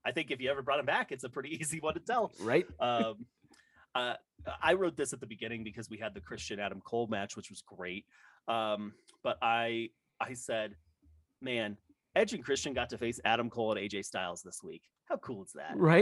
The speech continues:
Speaker 1: That's just cool, man. Good for them. I like that.
Speaker 2: That's, I, that's just, yeah, that is cool. What a world. What a time for wrestling right now. The Hardys
Speaker 1: Yeah.
Speaker 2: wrestling, which was a clusterfuck of a match.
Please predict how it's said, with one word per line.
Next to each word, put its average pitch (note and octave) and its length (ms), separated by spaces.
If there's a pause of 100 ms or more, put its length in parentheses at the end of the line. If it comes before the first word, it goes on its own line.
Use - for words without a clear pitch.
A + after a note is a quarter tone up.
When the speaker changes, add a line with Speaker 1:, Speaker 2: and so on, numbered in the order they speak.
Speaker 1:
That's G#3+ 80
just - 240
cool, F2 320
man. F2 260 (460)
Good C4+ 120
for B2+ 160
them. D#2+ 280 (1400)
I - 40
like D#2+ 300
that. D#3 80
Speaker 2:
That's, - 260 (360)
I, A#2 140 (520)
that's - 180
just, E2+ 160
yeah, F2 160 (160)
that G#2+ 120
is F2+ 140
cool. F2 300 (380)
What D3+ 160
a E3+ 60
world. F#2 520
What C3 160
a G#3+ 40
time G2 380
for F2+ 140
wrestling D#2+ 360
right D#2 140
now. D2 240 (340)
The G2 80
Hardys A#2 540
Speaker 1:
Yeah. G#2+ 60
Speaker 2:
wrestling, G2+ 560 (480)
which A2+ 160
was A#2+ 120
a F2+ 60
clusterfuck C#3 680
of A2+ 100
a A2+ 60
match. G#2+ 440